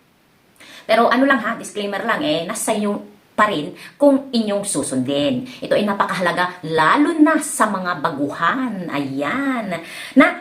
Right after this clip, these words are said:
gusto pa din na magpunta dito sa bansang Cyprus kasi naririnig nila, di ba? Kaya naman na, nahihikayat silang magpunta dito, eh, ah,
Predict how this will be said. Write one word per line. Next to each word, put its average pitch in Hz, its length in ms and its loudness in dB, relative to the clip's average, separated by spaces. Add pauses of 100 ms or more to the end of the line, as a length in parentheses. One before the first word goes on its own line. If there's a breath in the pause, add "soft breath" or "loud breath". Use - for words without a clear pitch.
gusto 294 320 0
pa 302 80 6
din 294 320 6
na 285 80 8
magpunta 277 400 0
dito 269 160 -2
sa 262 160 -2
bansang 240 320 -2
Cyprus 202 480 -4
kasi 196 160 -6
naririnig 175 480 -4
nila, 202 160 -4
di 151 160 -2
ba? 175 160 2 (240 loud breath)
Kaya 196 160 2
naman 208 240 2
na, 196 240 -6
nahihikayat 196 560 0
silang 202 320 0
magpunta 185 320 -4
dito, 175 320 -4
eh, 202 320 -4 (160 loud breath)
ah, - 480 -2